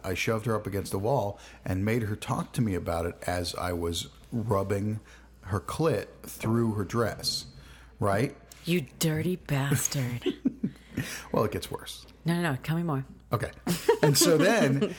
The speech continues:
Speaker 1: <laughs> so then, um, you know, I just abruptly walked away from her, and she thought it was over. And as she was walking by the day playroom, I happened to notice that the, uh, bondage table was totally empty.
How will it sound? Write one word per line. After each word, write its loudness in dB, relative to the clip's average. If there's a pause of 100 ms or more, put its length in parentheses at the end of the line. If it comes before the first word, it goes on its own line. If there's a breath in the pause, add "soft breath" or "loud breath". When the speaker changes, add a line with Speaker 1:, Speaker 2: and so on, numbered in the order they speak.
Speaker 1:
<laughs> -6
so 4
then, 4
um, 2 (280)
you 4
know, 0 (380)
I 4
just -2
abruptly 0
walked 0
away 0
from -6
her, -14 (360)
and 0
she 0
thought -2
it -2
was -2
over. -2 (480 loud breath)
And 2
as 2
she 2
was 2
walking 0
by 0
the -6
day -2
playroom, 0
I 0
happened -2
to -2
notice -2
that -6
the, -2
uh, -4
bondage 0
table -2
was -2 (100)
totally 0
empty. -4